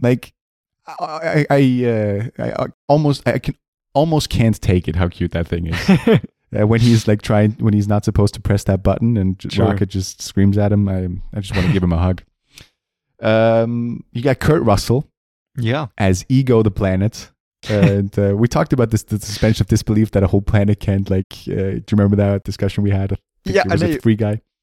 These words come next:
Speaker 2: rewatched this less than a week ago, and, and
Speaker 1: Yeah.
Speaker 2: I was like, "Ah, I kinda get it. Why is he just, like, doing energy tentacles
Speaker 1: Yeah.
Speaker 2: instead of, like, moving everything?" But, you know, we don't know how it is to be a planet. I mean, it took him millions of years to do all this
Speaker 1: <laughs>
Speaker 2: shit, so.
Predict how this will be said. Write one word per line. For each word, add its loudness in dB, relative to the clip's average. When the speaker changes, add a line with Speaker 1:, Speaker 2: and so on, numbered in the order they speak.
Speaker 2:
rewatched 0
this -4
less 0
than -6
a 0
week -2
ago, -2
and, -4
and -12
Speaker 1:
Yeah. -4
Speaker 2:
I 2
was -2
like, -8
"Ah, -8
I -6
kinda 0
get 2
it. 0
Why 2
is 2
he -8
just, -4
like, -4
doing 0
energy -2
tentacles -4
Speaker 1:
Yeah. -6
Speaker 2:
instead -2
of, -6
like, -8
moving -4
everything?" -4
But, -6
you -2
know, -12
we 2
don't 0
know -2
how 4
it 4
is -2
to -14
be -4
a -2
planet. -6
I -2
mean, 0
it 0
took -2
him 0
millions 0
of -6
years -4
to -8
do -4
all 0
this -4
Speaker 1:
<laughs> -8
Speaker 2:
shit, -2
so. -10